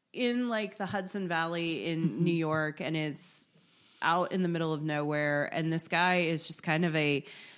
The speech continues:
Speaker 1: known recluse and just sort of weird. Um, but they get invited to go there, live there for free, and he
Speaker 2: Mm-hmm.
Speaker 1: can write on, write this book. And it comes at a great time for them because they're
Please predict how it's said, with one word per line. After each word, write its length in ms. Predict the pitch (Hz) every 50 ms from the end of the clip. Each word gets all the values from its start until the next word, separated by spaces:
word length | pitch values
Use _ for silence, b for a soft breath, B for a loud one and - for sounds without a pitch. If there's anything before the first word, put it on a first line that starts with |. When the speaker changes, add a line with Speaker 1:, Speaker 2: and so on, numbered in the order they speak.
| B B -
Speaker 1:
known 560 | 160 160 156 160 160 160 165 165 160 156 -
recluse 640 | - 151 156 151 - - 165 160 160 160 147 - -
and 200 | 160 151 147 143
just 160 | 143 139 - -
sort 200 | - 151 151 151
of 160 | 147 139 139
weird. 520 | 143 156 151 151 147 143 147 143 147 - - - _ -
Um, 560 | - 165 156 156 156 151 151 151 147 151 - - _
but 400 | - 170 175 175 165 160 156 - B B B B B B B _
they 300 | 185 180 170 160 - - _ _ _ _ -
get 160 | 180 190 185 180
invited 400 | 170 165 165 165 160 165 160 160
to 100 | - 160
go 200 | 156 165 165 165
there, 280 | 156 160 156 156 156
live 260 | 156 156 170 175 180 175
there 200 | 190 180 180 170
for 180 | - - 170
free, 720 | 156 - - 170 165 165 160 156 156 156 156 156 151 - -
and 320 | - 160 151 170 147 -
he 120 | 170 156 170
Speaker 2:
Mm-hmm. 60 | 156 180
Speaker 1:
can 140 | 185 165 151
write 200 | 139 147 143 143
on, 220 | 139 135 135 - - 160
write 420 | 156 156 156 156 151 151 147 - - - -
this 240 | - 165 165 147 143
book. 440 | - - 180 170 160 151 147 147 -
And 260 | - 170 165 170 - -
it 180 | - - - 202
comes 340 | - - 269 285 285 277 247
at 120 | 247 226
a 220 | 214 196 175 151 -
great 300 | 180 170 190 190 151 -
time 280 | - 208 226 240 247
for 120 | 233 226 190
them 160 | 175 175 170
because 320 | 175 175 170 190 175 160 156
they're 340 | - 165 160 160 160 -